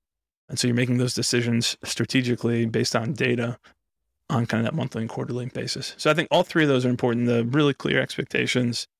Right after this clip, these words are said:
setting the vision for them, holding people accountable to it, having a plan to improve it. If you're changing anything up, you're resetting expectations, retraining, shit, painting the vision for it,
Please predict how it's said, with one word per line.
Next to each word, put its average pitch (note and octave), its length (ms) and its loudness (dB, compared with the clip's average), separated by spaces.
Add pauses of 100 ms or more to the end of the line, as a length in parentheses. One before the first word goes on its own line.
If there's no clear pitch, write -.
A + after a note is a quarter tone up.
setting C3+ 340 2
the B2 80 0
vision A#2+ 260 0
for A#2+ 220 0
them, A2+ 300 -2 (500)
holding C3 280 0
people A#2+ 240 -2
accountable A2+ 420 -2
to A2 220 -4
it, A2+ 140 -6
having A#2+ 220 -2
a B2 40 -4
plan A#2 220 -2
to A2+ 80 -2
improve B2 300 -2
it. C3+ 140 0 (340)
If - 180 -6
you're A2 80 -4
changing A#2+ 380 0
anything A#2+ 300 -2
up, C#3 140 0 (100)
you're A2 120 -2
resetting A#2 380 0
expectations, A2+ 720 -2
retraining, A#2 720 -2 (300)
shit, - 240 -4
painting A#2 220 0
the A#2 80 0
vision A2+ 260 0
for A#2 240 0
it, - 120 -6